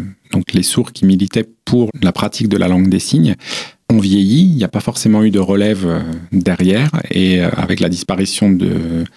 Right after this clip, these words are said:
cette génération-là, dans les années mille neuf cent quarante, il y avait presque plus de, de militantisme, euh, sourd. Euh, la nouvelle génération n'avait pas pris le relais, et puis c'était une génération qui avait été formée à l'oralisme.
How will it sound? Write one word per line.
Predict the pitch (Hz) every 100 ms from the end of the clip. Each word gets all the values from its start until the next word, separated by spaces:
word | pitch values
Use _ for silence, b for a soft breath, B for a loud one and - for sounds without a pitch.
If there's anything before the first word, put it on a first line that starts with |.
| b
cette | - 101
génération-là, | 90 104 104 95 95 95 95 127
dans | 113 92
les | 92
années | 95 98 104
mille | 104
neuf | 98
cent | - 98
quarante, | 98 101 120 -
il | 82
y |
avait | 80 90 95 _ _
presque | - 107 - 95
plus | - -
de, | - 87
de | 87
militantisme, | 92 95 95 98 - 95 -
euh, | 90 85 87 92
sourd. | 95 - 120 139 135 B B B - 95
Euh, | 95 98 98
la | 95
nouvelle | 98 107
génération | 98 101 92 90 - 117
n'avait | 95
pas | 95 101
pris | - 104
le | 95
relais, | 95 95 127 147
et |
puis | - -
c'était | 90 95
une |
génération | 90 107 90 - 117
qui | -
avait | 95
été | 92 92
formée | - 104 110
à | 101
l'oralisme. | 104 95 98 143 -